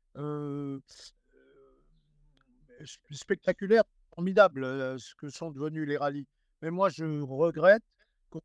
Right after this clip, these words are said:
ait perdu un petit peu le côté, euh, qu'on, au niveau de la résistance à la fois des voitures et des,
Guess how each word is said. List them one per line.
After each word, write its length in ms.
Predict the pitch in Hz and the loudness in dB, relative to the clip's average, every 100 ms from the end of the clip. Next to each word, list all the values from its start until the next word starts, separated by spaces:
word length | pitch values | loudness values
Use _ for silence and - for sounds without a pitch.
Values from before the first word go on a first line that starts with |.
| - | -6
ait 80 | 180 | -6
perdu 460 | - 170 156 165 | 0 0 0 -2
un 80 | 170 | -2
petit 180 | 151 - | -2 -14
peu 280 | 143 180 190 | -8 -2 -2
le 120 | 165 | -2
côté, 540 | - 165 - 175 170 156 _ _ _ - | -4 -4 -4 -4 -4 -4 _ _ _ -10
euh, 420 | 151 147 143 139 143 143 123 _ _ _ - 127 _ | -8 -6 -6 -8 -10 -14 -16 _ _ _ -20 -20 _
qu'on, 360 | - 160 151 151 151 _ _ _ _ _ - | -8 -4 -4 -6 _ _ _ _ _ _ -10
au 140 | 170 | -6
niveau 300 | 170 160 180 | -6 -4 -2
de 80 | 160 | 2
la 160 | 151 | 4
résistance 560 | 131 208 - 175 - _ _ _ _ | 2 -2 -8 -12 -14 _ _ _ _
à 60 | - | -10
la 20 | |
fois 260 | - 170 170 | -6 -2 0
des 140 | 147 | 0
voitures 640 | 135 165 - 185 208 220 _ _ _ - | 0 0 -2 -4 0 0 _ _ _ -8
et 120 | 165 | -6
des, 220 | 143 156 | -4 -6